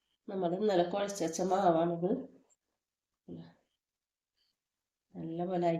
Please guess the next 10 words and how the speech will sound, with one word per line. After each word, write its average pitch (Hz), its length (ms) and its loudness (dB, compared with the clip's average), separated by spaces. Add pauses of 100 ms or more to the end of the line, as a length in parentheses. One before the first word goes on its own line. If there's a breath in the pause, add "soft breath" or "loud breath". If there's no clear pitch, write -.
കിട്ടിയിട്ടുണ്ട്. 170 580 -2 (200)
ഇനി 185 180 0
നമുക്ക് 220 280 0
കുറച്ച് 233 280 2
വെള്ളവും 208 340 2
കൂടി 185 180 -2
ഒഴിച്ച് 214 200 -4
ഒന്ന് 196 280 -8
ലൂസാക്കണം. 175 680 -4
അപ്പോൾ 165 220 -8